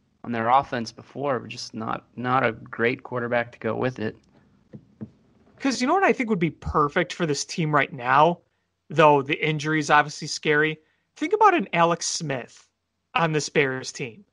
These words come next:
Speaker 1: Yeah, Alex Smith in his prime was, he, he was a good quarterback. And I always
Speaker 2: You
Speaker 1: kind of felt bad for the way things happened to him in San Francisco, but yeah, Alex Smith on the Bears could have been interesting.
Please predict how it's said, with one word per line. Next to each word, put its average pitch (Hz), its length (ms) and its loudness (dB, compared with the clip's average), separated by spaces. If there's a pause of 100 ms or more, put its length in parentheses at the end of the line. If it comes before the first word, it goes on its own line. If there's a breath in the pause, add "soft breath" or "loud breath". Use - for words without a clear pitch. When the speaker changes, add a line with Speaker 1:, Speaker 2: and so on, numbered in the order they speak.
(800)
Speaker 1:
Yeah, 208 340 4
Alex 247 440 0
Smith - 360 -6
in 220 60 -2
his 160 160 -2
prime 156 460 2
was, 117 340 -4 (260)
he, 120 300 -8
he 147 120 -4
was 311 180 -4
a - 40 -8
good 208 260 4
quarterback. 131 720 2
And 127 100 -6
I 147 40 0
always 196 200 0
Speaker 2:
You 208 80 -6
Speaker 1:
kind 170 180 -4
of 151 100 -2
felt 156 280 2
bad 143 260 6
for 151 140 -4
the 139 80 -2
way 135 240 4
things 135 500 -4 (360)
happened 127 480 -2
to 117 100 -4
him 127 260 -4
in 110 300 -6 (640)
San 131 320 -6
Francisco, 117 720 -4
but 101 320 -8 (340)
yeah, 139 300 2
Alex 156 360 2
Smith 151 300 -4
on 113 160 -2
the 104 60 -4
Bears 104 360 -2
could 113 140 -6
have 101 80 -12
been 101 140 -2
interesting. - 580 -8